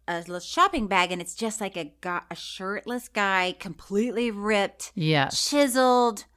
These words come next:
Speaker 2: Yes.
Speaker 1: Like, that's, that's what was on the shopping bag, and it's like, what are they selling
Speaker 2: Right.
Speaker 1: in that <laughs> store?
Speaker 2: Yeah.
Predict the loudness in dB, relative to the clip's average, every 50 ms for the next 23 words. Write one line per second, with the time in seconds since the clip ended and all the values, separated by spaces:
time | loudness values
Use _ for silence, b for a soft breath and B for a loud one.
0 | _ -4 -2 0 2 2 2 2 2 0 0 0 -2 -8 -6 0 0 0 2 0
1 | -2 -4 -4 -4 -4 -4 -2 -4 -4 -4 -6 -6 -4 -4 -4 -4 -6 -8 -6 -4
2 | -4 -4 -4 -4 -6 -8 -10 -12 -12 -12 -10 -8 -8 -6 -4 -4 -4 -4 -4 -6
3 | -8 -10 -14 -16 -16 -16 -16 -16 -18 -18 -20 -20 -20 -20 -20 -16 -12 -10 -8 -6
4 | -6 -6 -6 -8 -10 -12 -14 -16 -16 _ _ _ -4 -2 -2 0 0 -2 -2 -2
5 | -2 -2 -4 -4 -4 -6 -8 -8 -8 -8 -8 -8 -6 -4 -2 -2 -2 -2 -2 -6
6 | -8 -6 -2 0 2 4 4 4 2 2 0 -2